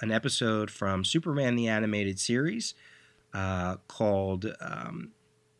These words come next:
New Kids in Town, which is season three, episode three, all the way back from October of nineteen ninety-eight,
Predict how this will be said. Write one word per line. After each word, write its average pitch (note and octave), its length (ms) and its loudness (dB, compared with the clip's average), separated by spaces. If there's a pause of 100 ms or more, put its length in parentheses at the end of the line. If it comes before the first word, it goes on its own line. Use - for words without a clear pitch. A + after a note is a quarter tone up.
(200)
New A2 280 6
Kids B2+ 320 4
in A2 180 4
Town, B2 460 4
which G2+ 180 -2
is F2+ 140 -2
season G#2 500 0
three, G#2+ 520 0
episode G#2 500 -2
three, E2+ 320 -6
all G#2 180 -2
the A#2 80 2
way C3+ 120 2
back G2+ 260 -2
from G2 280 -8
October A#2 760 -2
of F#2+ 100 -8
nineteen G2+ 460 -4
ninety-eight, F2+ 680 -4